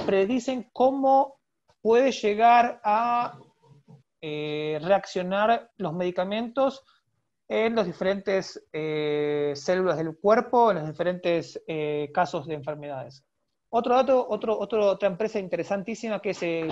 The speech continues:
Tissue Dynamics, yo la llamo el, el chip órgano. Ellos desarrollaron una tecnología muy interesante, en el cual ellos desarrollaron una plataforma que es microfluídica,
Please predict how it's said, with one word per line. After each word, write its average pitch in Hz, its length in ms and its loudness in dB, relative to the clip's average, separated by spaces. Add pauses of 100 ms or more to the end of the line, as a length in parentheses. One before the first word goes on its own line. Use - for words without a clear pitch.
Tissue 208 480 -4 (160)
Dynamics, 202 680 -8
yo - 160 -2
la 220 160 4
llamo 233 480 4
el, 170 260 -2
el 175 120 -4
chip 226 260 -4
órgano. 160 500 0 (300)
Ellos 214 160 -10
desarrollaron 196 340 -4
una 196 80 -4
tecnología 220 720 -4 (720)
muy 196 160 -4
interesante, 170 720 -4 (720)
en 190 120 -6
el 185 120 -4
cual 220 280 4
ellos - 140 -8
desarrollaron 226 380 -4
una 202 180 -4
plataforma 226 480 -4
que 226 140 -4
es - 260 -8
microfluídica, 220 1400 -2